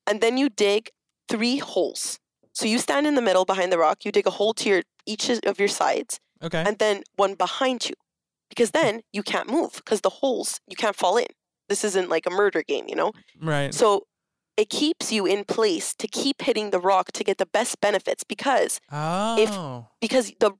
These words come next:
Speaker 1: every time you hit the rock, you get pushed back,
Speaker 2: Mm-hmm.
Speaker 1: right? There's, like, the, a recoil, you know?
Speaker 2: Yes.
Speaker 1: And if you don't hit it fast enough, you don't get the better benefits.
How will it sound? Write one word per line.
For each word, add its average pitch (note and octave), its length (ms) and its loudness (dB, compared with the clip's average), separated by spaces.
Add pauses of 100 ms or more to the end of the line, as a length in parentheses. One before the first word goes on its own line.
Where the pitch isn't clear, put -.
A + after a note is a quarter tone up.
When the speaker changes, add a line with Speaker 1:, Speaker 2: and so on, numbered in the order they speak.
(160)
Speaker 1:
every A#3+ 200 4
time C#4 160 -2
you A3+ 60 -4
hit A#3+ 100 2
the G#3 100 0
rock, G#3 260 2
you G3 120 -10
get - 200 0
pushed - 300 -4
back, - 380 -4 (360)
Speaker 2:
Mm-hmm. E3+ 120 -4
Speaker 1:
right? E3 260 4
There's, G#3 160 4
like, F#3 160 2
the, E3+ 160 2
a G3+ 80 6
recoil, - 680 0
you D#3 120 0
know? F3+ 140 2
Speaker 2:
Yes. - 360 -4 (400)
Speaker 1:
And G3+ 420 0 (1000)
if - 180 0
you A3+ 100 2
don't A#3+ 200 4
hit B3+ 140 2
it G3+ 120 2
fast A3+ 260 0
enough, G3 200 0
you G#3 80 0
don't F#3+ 160 2
get F#3 240 0
the G3+ 80 2
better F3+ 320 2
benefits. G#3 760 -2